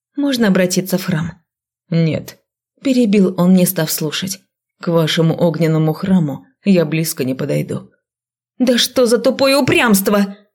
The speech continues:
вспылила я. «Вы что? Вы...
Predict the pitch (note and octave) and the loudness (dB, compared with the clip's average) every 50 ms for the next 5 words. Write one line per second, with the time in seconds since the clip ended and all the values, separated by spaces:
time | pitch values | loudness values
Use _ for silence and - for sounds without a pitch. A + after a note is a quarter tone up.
0 | _ - - - - - G#3 F#3+ F3 D#3+ D#3+ E3+ E3+ E3 D#3 D#3 - _ _ _ | _ -8 -8 -6 0 2 2 4 4 4 2 0 0 -2 -4 -6 -10 _ _ _
1 | _ _ _ _ _ E4+ D#4 D#4+ E4+ E4 D4 - - - F#4 D#4 C4 A#3 - - | _ _ _ _ _ -4 0 0 2 2 0 -2 0 2 2 4 2 0 -2 -8
2 | - _ _ _ _ _ C#4+ B3+ D4 D#4+ D#4+ D4 - | -18 _ _ _ _ _ -2 0 2 2 2 0 -2